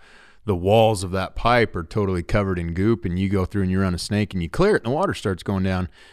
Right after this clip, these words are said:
it's not long before another piece of that buildup breaks off and goes down and gets caught. But if you go in there and actually clean it, pulverize it, get it out of there completely, there's nothing there to get stuck.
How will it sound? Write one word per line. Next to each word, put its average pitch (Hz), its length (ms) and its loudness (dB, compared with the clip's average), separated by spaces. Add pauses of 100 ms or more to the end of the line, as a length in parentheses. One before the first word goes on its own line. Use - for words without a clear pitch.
(140)
it's 120 240 -4
not 127 160 4
long 104 340 2
before 92 320 2
another 95 320 0
piece - 460 2
of 90 160 -2
that 95 360 0
buildup 98 420 2
breaks 95 380 0
off 107 320 2
and 92 120 -2
goes 90 180 0
down 90 160 -2
and 87 80 -4
gets 82 160 -8
caught. - 380 -2
But 90 80 -6
if 90 100 -6
you 151 80 -2
go 139 100 4
in 113 60 2
there 104 80 2
and 101 100 0
actually 98 260 -4
clean 123 280 2
it, 90 220 -6
pulverize 92 520 2
it, 90 120 -6
get 120 100 4
it 101 100 2
out 101 220 4
of 95 60 0
there 87 100 -2
completely, 95 640 0 (320)
there's 101 160 -4
nothing 110 320 0
there 95 180 0
to 87 80 -2
get 80 220 -10
stuck. - 540 -6